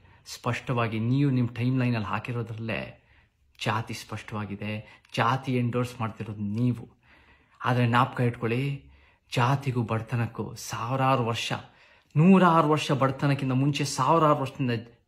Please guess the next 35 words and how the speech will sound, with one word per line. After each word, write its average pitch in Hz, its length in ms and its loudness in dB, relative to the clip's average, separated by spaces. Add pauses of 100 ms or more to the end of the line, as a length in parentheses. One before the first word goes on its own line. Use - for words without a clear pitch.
ಜಾತಿಯ 110 400 -2 (420)
ಭೇದ 113 160 0
ಭಾವನೆ 98 380 -4
ಬಂದಿದೆ. - 560 -16 (600)
ಮತ್ತೆ 135 160 0
ನಮ್ಮ 120 200 4
ದೇಶದಲ್ಲಿ 135 720 0 (340)
ಬಡವರು 143 300 4
ಯಾರು 127 340 2
ಇವತ್ತಿನ 123 400 -4
ದಿನ? 113 120 -10 (920)
ಯಾರು 170 240 4
ಬಡವರು? 143 320 0
ಯಾರು 160 260 4
ಗುಡಿಸಲಲ್ಲಿ 170 400 -2
ಬದುಕ್ತಾ 131 340 -4
ಇರೋರು? - 560 -8 (460)
ಯಾವ 151 200 4
ಜನ 151 220 4
ಅವರು? 110 320 -4
ಯಾರು 165 280 2
ಸ್ಲಮ್ಮಲ್ಲಿ 170 440 -2
ಬದುಕ್ತಾ 131 320 -4
ಇರೋರು? 92 460 -12 (280)
ಯಾರು 190 200 6
ಚರಂಡಿ 165 380 2
ಕ್ಲೀನ್ 156 320 2
ಮಾಡೋರು? 147 500 2 (200)
ಯಾರು 185 280 6
ಪೌರ 165 240 2
ಕಾರ್ಮಿಕರು? 139 560 0
ಯಾರು 165 260 6
ನಮ್ಮ 175 100 2
ಸ್ಮಶಾನ 147 440 -2
ಕಾರ್ಮಿಕರು? 139 680 -2